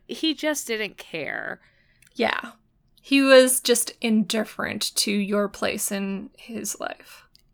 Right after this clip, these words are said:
Speaker 1: Oh, oh, oh, and like you said, let's take this here now. He says to Jack, "You're not Sam,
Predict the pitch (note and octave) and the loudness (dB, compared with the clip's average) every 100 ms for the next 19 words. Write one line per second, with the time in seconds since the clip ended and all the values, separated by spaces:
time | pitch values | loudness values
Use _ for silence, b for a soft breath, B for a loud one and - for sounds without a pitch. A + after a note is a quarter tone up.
0 | _ D#4+ B3 G#3 - D4+ A#3+ - - D#4 | _ 4 6 0 2 2 2 -4 2 4
1 | G#3 - B3+ C4+ B3+ - A3+ B3 - D4+ | 4 2 4 4 4 -4 0 0 2 -2
2 | C#4 F4+ E4 G3 b - B3 B3+ - - | 2 4 4 2 b 0 0 2 -4 -8
3 | - D#4 D#4 D#4+ - D4 C4+ A#3+ C#4 A#3 | -4 -2 -2 -4 -2 0 0 2 4 4
4 | G3 B3 - B3 A3+ - - G#3+ - E4+ | 2 -4 0 0 0 -2 -4 -4 2 4
5 | C4 F3 - B B B3 C#4 D#4 - - | 4 2 -6 B B -4 0 0 0 -4
6 | C4 A3 G#3 G#3+ | -2 0 0 -2